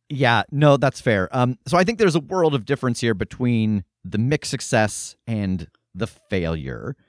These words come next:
I just wanna make sure of your intent. If push comes to shove, you know, what do you want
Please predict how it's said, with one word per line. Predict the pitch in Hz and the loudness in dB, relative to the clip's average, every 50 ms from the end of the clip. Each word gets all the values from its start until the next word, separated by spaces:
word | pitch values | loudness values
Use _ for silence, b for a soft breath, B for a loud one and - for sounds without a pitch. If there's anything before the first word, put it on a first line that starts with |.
| _ _ _ _ _ | _ _ _ _ _
I | 123 127 | -4 -4
just | 127 - | -2 0
wanna | 147 135 | 0 2
make | 127 120 - | 2 0 -2
sure | - - 123 113 110 110 - | -2 -2 0 2 2 2 0
of | 98 101 101 95 90 | -2 -4 -4 -4 -6
your | 90 82 92 95 92 | -4 -2 0 0 0
intent. | - 101 95 92 87 - - - 175 156 135 131 117 - - - _ _ _ | 0 -2 -4 -4 -4 -6 -2 0 2 2 2 0 -2 -4 -10 -16 _ _ _
If | - 104 - | -8 -8 -4
push | - 147 135 - | -2 -2 -2 -2
comes | - 139 117 101 | -2 -4 -4 -4
to | - 95 | -4 -8
shove, | - - - 139 123 117 110 92 85 - _ _ _ _ _ _ _ - | -8 -2 0 2 4 4 2 0 -4 -10 _ _ _ _ _ _ _ -4
you | 110 | -2
know, | 107 107 | -2 0
what | 107 123 143 | 2 2 2
do | 139 123 | 2 2
you | 117 107 | 0 0
want | 95 95 101 101 98 | 0 0 -2 -2 -2